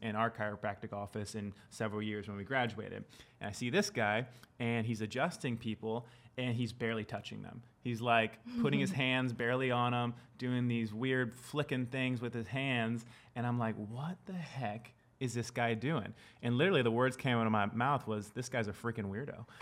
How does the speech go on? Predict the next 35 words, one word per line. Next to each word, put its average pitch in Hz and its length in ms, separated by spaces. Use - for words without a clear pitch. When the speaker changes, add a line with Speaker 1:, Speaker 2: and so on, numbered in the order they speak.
Speaker 1:
That's - 200
literally 190 340
what 165 160
I 147 100
said. 143 160
I'm 123 80
like, 113 180
"This 139 180
guy's 113 280
weird." 120 260
I'm 117 80
like, 107 140
"Mom, 120 300
stay 127 200
away 104 180
from 104 160
that 104 180
guy. 101 220
He's 110 300
not 107 300
doing 110 200
chiropractic. 101 840
Like, 104 200
he's 107 180
doing 104 180
some 101 180
weird 98 240
stuff." - 400
And 120 220
then 113 580
a 113 80
couple 135 300
days 120 340
went 117 200
by. 113 440